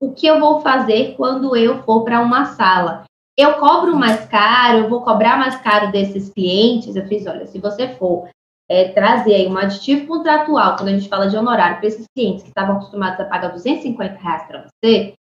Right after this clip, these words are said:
você vai ter severos problemas." Outra coisa, essa, essa estratégia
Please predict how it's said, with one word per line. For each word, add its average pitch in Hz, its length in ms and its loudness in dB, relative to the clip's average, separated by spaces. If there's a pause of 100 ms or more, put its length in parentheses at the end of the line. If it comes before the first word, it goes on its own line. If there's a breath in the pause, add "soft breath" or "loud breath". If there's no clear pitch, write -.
(200)
você 202 80 -8
vai 220 120 0
ter 226 100 2
severos 220 400 0
problemas." 262 600 -2 (800)
Outra 214 300 -4
coisa, 226 340 4
essa, - 340 -2
essa 302 300 2
estratégia 226 1040 -2